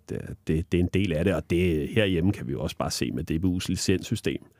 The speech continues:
at, øh, mentaltræning, det, og den mentale del af det, det er jo noget, man lægger rigtig høj, øh, og stor vægt på.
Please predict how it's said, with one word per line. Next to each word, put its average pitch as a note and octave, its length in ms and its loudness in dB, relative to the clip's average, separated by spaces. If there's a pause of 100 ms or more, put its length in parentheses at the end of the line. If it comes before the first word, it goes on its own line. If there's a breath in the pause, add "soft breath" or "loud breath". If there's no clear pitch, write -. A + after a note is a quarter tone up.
(360 soft breath)
at, - 240 -2
øh, D2+ 400 0
mentaltræning, D#2 720 0
det, D2+ 300 0
og C2+ 200 -6 (100)
den D#2+ 120 2
mentale D#2 440 0
del - 240 -2
af D2 120 -4
det, F#2 140 -2
det E2+ 60 2
er E2 60 4
jo E2+ 80 4
noget, D#2 220 0
man D#2+ 120 0
lægger D2+ 340 -2
rigtig C#2 300 -2 (220)
høj, - 240 0 (260)
øh, D#2+ 240 -2
og - 80 -8
stor F2 280 2
vægt D#2 200 -2
på. - 260 -6